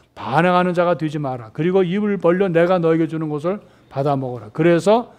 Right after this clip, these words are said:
내가 바라보니 손 하나가 나에게 뻗쳐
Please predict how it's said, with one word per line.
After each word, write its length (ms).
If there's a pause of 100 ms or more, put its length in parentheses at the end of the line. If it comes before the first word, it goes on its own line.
(200)
내가 280
바라보니 500 (320)
손 220
하나가 340
나에게 440 (520)
뻗쳐 680